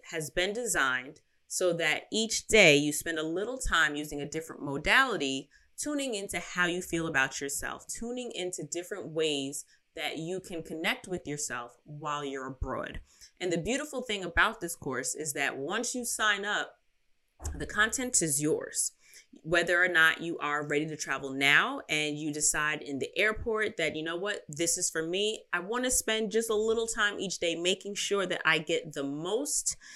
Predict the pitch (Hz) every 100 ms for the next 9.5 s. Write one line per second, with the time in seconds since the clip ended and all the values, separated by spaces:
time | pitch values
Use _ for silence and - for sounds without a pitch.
0 | - - 170 156 147 131 - - - -
1 | - 170 156 160 170 170 - - 156 151
2 | 147 127 - - 269 254 - - - -
3 | _ - 294 262 190 202 170 190 185 170
4 | - 160 156 156 - - - 277 320 -
5 | 254 254 233 - 165 165 160 156 156 175
6 | 220 226 233 196 190 196 175 165 175 170
7 | 170 160 196 - 143 143 147 - - -
8 | 160 160 165 - 165 156 - 147 143 143
9 | 226 311 180 202